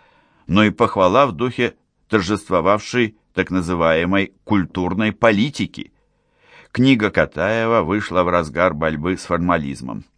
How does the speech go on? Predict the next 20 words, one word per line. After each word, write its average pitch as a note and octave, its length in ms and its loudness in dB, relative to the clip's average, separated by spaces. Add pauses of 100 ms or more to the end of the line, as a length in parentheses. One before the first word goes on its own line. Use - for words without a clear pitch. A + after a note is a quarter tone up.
(240)
В E2+ 60 -6
начале C3 420 0
тысяча A#2 440 -8
девятьсот F2+ 460 -4
тридцать D#2+ 300 -6
шестого C#2+ 480 -8
года F2 380 -4 (580)
газета D3 440 2
«Правда» D#3 440 0
опубликовала A2+ 1000 2
разгромные G#2+ 760 4
статьи A#2 640 0 (260)
о A#2+ 140 4
претенциозности. A2+ 1500 2 (1120)
Двадцать G2+ 440 2
восьмого F#2 440 4
января E2 580 4 (540)
«Сумбур A2+ 720 4
вместо F2+ 480 2
музыки» D#2+ 640 -2